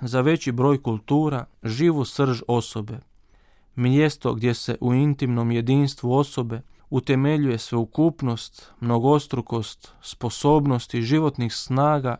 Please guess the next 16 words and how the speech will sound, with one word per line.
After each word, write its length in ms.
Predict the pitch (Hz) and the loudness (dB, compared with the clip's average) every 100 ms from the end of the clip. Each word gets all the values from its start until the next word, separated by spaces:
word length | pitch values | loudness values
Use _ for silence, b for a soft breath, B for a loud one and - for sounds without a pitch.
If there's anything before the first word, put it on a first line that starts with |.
| - | -4
iskustava. 800 | 127 - 127 117 - 120 117 - - - - _ _ _ _ _ _ _ | -4 -2 -2 -2 -4 -8 -10 -14 -20 -20 -20 _ _ _ _ _ _ _
Srce 380 | - 214 202 160 | 0 0 2 2
je 80 | 139 | 4
ujedno 420 | 175 180 147 123 | 4 4 0 -2
simbol 400 | - 170 151 131 | -2 0 2 2
dubine 520 | 117 117 165 165 151 - - | 0 0 2 2 -2 -6 -4
i 120 | 123 | 0
autentičnosti 960 | 117 - 147 156 151 - 123 113 - 120 | 0 2 2 2 -2 -6 -4 -4 -4 0
osjećaja 600 | 131 147 143 - 123 120 - | 2 2 0 -4 -4 -4 -2
i 160 | 123 | 0
riječi, 500 | 127 131 113 - 135 - _ _ _ _ | 4 2 0 -6 -16 -20 _ _ _ _
dakle 300 | - 123 135 | -6 -4 0
njihova 440 | 131 139 135 117 117 | 2 2 2 -2 2
najdubljeg 760 | 127 151 147 120 139 131 120 | 4 4 4 2 0 2 0
izvora, 520 | 120 123 110 110 113 123 _ _ _ | 2 0 -2 -6 -10 -14 _ _ _
ljubavi. 600 | 117 123 127 113 107 110 | -2 4 4 2 -4 -10